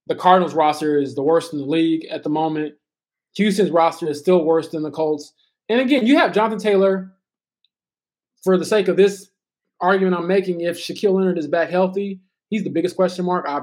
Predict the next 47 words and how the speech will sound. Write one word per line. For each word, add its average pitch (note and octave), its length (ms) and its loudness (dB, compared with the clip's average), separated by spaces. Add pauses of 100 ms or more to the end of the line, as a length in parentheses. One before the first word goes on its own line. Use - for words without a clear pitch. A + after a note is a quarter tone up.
truly G3 220 -2
don't D3 160 -2
know D3+ 80 -4
what's D3+ 160 -2
going D#3 180 -6
on D#3 120 -6
with D3+ 100 -10
him. D#3 100 -8
We'll D3 160 -4 (120)
find D3+ 200 -2
out C#3+ 140 -6
more D3+ 220 -2
with C#3+ 120 -12
O C#3+ 120 -4
T D3 220 -4
As. D3 340 2 (280)
But D3+ 100 -2
if D3 100 -10
he's G3+ 240 -2
healthy, F#3+ 500 0 (260)
you F3 80 -10
got E3 140 0
Michael D3+ 220 -4
Pittman C#3+ 260 -4
Junior. F#3 640 2 (260)
You E3 120 -4
know, E3 40 -2
you E3 100 -2
have E3 100 0
Alec E3 280 0
Pierce. F3 240 -2
You A#3 100 0
have C#4 140 2
some D#3 160 -6
pieces F3 460 0
there. E3+ 400 4
And D3 120 -6
then D#3 120 -4
defensively, E3 460 -2
like D3+ 180 -2
I D3 60 -4
said, D#3+ 180 -4
you D#3+ 80 -4
got C#3 240 -2
Buck E3 180 0
and C#3+ 100 -10
Grove D#3+ 420 2